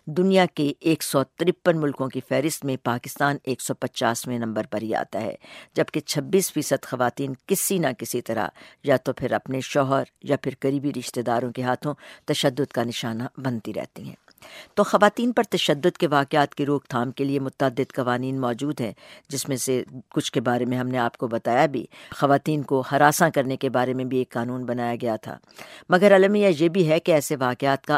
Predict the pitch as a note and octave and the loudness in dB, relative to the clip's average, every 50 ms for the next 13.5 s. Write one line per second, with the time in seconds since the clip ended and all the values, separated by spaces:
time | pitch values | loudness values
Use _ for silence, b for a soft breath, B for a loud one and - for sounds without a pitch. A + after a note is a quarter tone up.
0 | - - C3 C3 - - - C#3+ - - C3 B2 A2+ A#2 A#2 A2 A#2 - - F3+ | 0 0 -2 -4 -4 -2 -2 -2 0 -2 -4 -4 -2 -2 -2 -2 -2 -2 -2 -2
1 | F3 D3 C3 B2 - B2 A#2+ A2+ - G#2+ A2 - C#3 D#3+ - B B B B B | -2 -2 -4 -4 -4 -4 -4 -4 -4 -6 -6 -4 -6 -6 -6 B B B B B
2 | B B F3+ F3+ F#3+ F3+ - F3 F3+ F3+ - - F#3 F3 - - D3 C#3+ C#3 - | B B 2 2 4 6 6 6 6 6 4 2 2 2 4 4 2 2 2 2
3 | D3+ D3 C#3+ C#3 C#3 B2+ - - B2 A#2+ - - A#2+ A#2 - - B2 D3 D3 C3 | 0 -2 -2 -2 -4 -4 -4 -2 -2 -2 -2 -2 -4 -2 -2 -4 -4 -4 -2 -4
4 | A#2+ - A2+ G#2+ - - - F#2 - - F2+ E2+ - - b b b b b b | -4 -4 -4 -6 -4 -4 -6 -6 -6 -8 -14 -16 -16 -18 b b b b b b
5 | b F3+ F#3+ F3 - F#3 F3 G3 G3+ G#3 G3+ G3 - - - - G3+ F#3+ G#3 F#3+ | b 4 4 4 4 4 4 4 2 2 0 -2 -4 -4 -4 -2 -2 0 0 -2
6 | - E3 D#3+ D#3 D#3+ C#3 - C#3+ C3 C3 - E3 - E3 D3+ A#2+ A#2 A2+ A2 - | 0 0 0 0 0 0 2 0 0 0 0 -2 0 0 0 0 -2 -6 -6 -4
7 | - D#3 D#3+ E3+ F3+ - - - F3+ - - - C#3 - - D#3 - - C#3+ C3+ | -2 2 4 2 2 2 0 -4 -4 -2 0 0 0 0 -2 -6 -4 -2 -2 -2
8 | - E3+ E3+ - - - A2 F#2 - b b b b b - - F#3+ G3 G3 G3+ | 0 -2 -2 -2 -2 -4 -4 -4 -6 b b b b b -2 2 4 4 4 4
9 | - - D#3 D3+ C3+ C#3+ C3+ B2 B2+ - - - C3+ A#2+ B2 B2 B2 C3 C3 C3+ | 2 0 -2 0 2 2 4 4 2 2 -2 -4 -2 0 0 0 0 0 -2 -4
10 | C3+ - - - C#3 C3+ C3 C3 - - A2+ A#2+ A2 A2 G#2+ G#2+ - - - G#2+ | -6 -6 -8 -6 -4 -2 -2 -4 -4 -6 -6 -4 -4 -4 -4 -6 -6 -6 -4 -4
11 | F2 D#2+ G2 - - G2+ - F#2 - _ b b b b b b D#3+ D#3 E3 D#3 | -4 -4 -8 -12 -12 -12 -12 -12 -12 _ b b b b b b 0 0 0 2
12 | - E3+ E3 D#3+ D#3+ E3 D#3+ F#3+ F#3 F3+ D#3+ D3 - D3+ C#3+ C#3 C3+ C3+ C#3 C3+ | 4 2 2 2 2 0 2 2 2 2 0 -2 0 2 2 2 2 -2 -4 -4
13 | B2+ C#3 B2+ - C3 C3 B2+ - - | -4 -6 -6 -4 -4 -4 -4 -6 -10